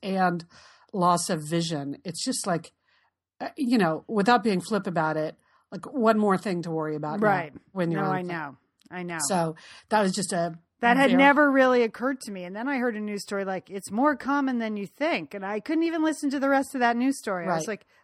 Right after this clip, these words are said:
Speaker 2: "Okay, I can't listen to this." What a
Speaker 1: Yeah.
Speaker 2: terrible story that was.
Speaker 1: Yeah. So, um, so anyway, so I'm going to, um, I'm going to Germany at the beginning of the week. And then at the end of the week, I'm going to Poland, which I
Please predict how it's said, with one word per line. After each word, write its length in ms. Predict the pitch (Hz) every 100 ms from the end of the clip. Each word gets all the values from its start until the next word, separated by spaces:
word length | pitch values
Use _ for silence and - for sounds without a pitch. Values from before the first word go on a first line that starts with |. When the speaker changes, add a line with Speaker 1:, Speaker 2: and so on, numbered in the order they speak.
| -
Speaker 2:
"Okay, 180 | 208 190
I 60 |
can't 220 | - 180
listen 280 | 147 139 151
to 100 | 143
this." 200 | 143 131 -
What 200 | 214 190
a 60 | 165
Speaker 1:
Yeah. 140 | 165
Speaker 2:
terrible 240 | 156 143
story 300 | 139 156 135
that 140 | 135 127
was. 220 | 135 117 _ -
Speaker 1:
Yeah. 280 | 196 165 - - - - - -
So, 500 | - - 262 254 240 254
um, 480 | 220 208 196 190 - -
so 160 | -
anyway, 200 | 330 277 202
so 120 | 277
I'm 100 | 247
going 300 | 277 311 302
to, 260 | 277 262
um, 320 | 233 196 185 165 _ _ _ _ - -
I'm 80 | 214
going 180 | 220 220
to 100 | 254
Germany 340 | 254 269 277
at 80 | 262
the 80 | 240
beginning 300 | 208 254 269
of 60 | 208
the 60 |
week. 240 | 175 185 - - - -
And 100 | 226
then 140 | 302 294
at 60 |
the 120 | 277
end 140 | 240 320
of 60 |
the 80 | 339
week, 180 | 233 220
I'm 100 | 240
going 240 | 247 247 254
to 100 | 254
Poland, 540 | 277 302 262 175 160
which 300 | 240 202 -
I 400 | - 226 220 247